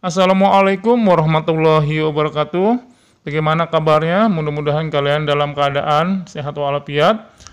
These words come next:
dan masih semangat belajar, walaupun kondisi seperti sekarang ini. Untuk materi, eh, kali ini, Bapak sudah mengirimkan materi ke W A Group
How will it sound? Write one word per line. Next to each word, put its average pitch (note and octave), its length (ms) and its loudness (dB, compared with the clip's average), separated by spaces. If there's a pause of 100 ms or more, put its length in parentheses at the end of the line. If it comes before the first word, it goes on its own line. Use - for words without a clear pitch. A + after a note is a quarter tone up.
(160)
dan D3 160 -4
masih C#3+ 320 -4
semangat C#3 480 -6
belajar, C#3+ 720 0 (400)
walaupun D3 480 -4
kondisi C#3+ 480 -8
seperti C3+ 320 -18
sekarang C3 320 -10
ini. A#2+ 320 -8 (1300)
Untuk A3 320 -2
materi, F#3 880 2
eh, D#3+ 720 0
kali D#3 320 -2
ini, F#3 320 -4 (480)
Bapak D#3 480 0
sudah D#3+ 240 -4
mengirimkan D#3 640 -4
materi D3+ 560 -4
ke E3+ 320 -2
W D#3 160 -2
A D3 160 -2
Group F#3 320 -6